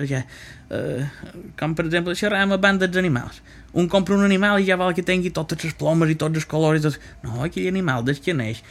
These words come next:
i li surt el plomatge sencer i tot això. Eh, passen mesos i anys, és a dir, i amb això ho, ho puc comparar el mateix, que tothom, eh, vol començar i ja sabrem-ne.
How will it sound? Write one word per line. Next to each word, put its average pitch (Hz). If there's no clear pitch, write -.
i -
li 127
surt 170
el 165
plomatge 170
sencer 151
i 143
tot 151
això. 139
Eh, 127
passen -
mesos 135
i 202
anys, 185
és 131
a -
dir, 123
i 127
amb 131
això 135
ho, 143
ho 135
puc 143
comparar 160
el 196
mateix, 143
que 131
tothom, 151
eh, 139
vol 139
començar 170
i 139
ja 160
sabrem-ne. 135